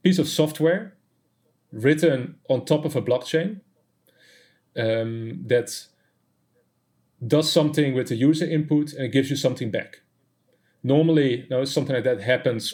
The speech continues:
on, um, uh, uh, through a server, centralized server, but it can also happen right on the blockchain, and that's super interesting. And there's, there are many use cases, like, you know, like on financial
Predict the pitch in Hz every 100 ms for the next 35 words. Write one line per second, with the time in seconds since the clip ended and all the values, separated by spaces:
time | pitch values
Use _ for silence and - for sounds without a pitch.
0 | - 123 110 107 101 - 117 107 101 101
1 | - - _ _ _ _ _ _ 104 101
2 | - - - - - 104 104 - - -
3 | 135 113 - 170 180 202 190 _ _ _
4 | _ - 123 - 101 - 165 165 95 196
5 | - _ _ 135 131 151 156 151 120 -
6 | 127 147 - _ _ _ _ _ _ 135
7 | 123 131 107 120 - 117 113 _ _ _
8 | _ _ _ 117 117 110 110 113 113 127
9 | - _ _ _ _ 127 120 - 147 127
10 | 160 151 160 190 - _ _ _ 117 113
11 | 110 113 127 123 117 147 123 117 131 131
12 | 113 123 - 139 143 147 123 - - _
13 | - 117 - 131 160 - - 123 127 -
14 | 123 135 135 147 139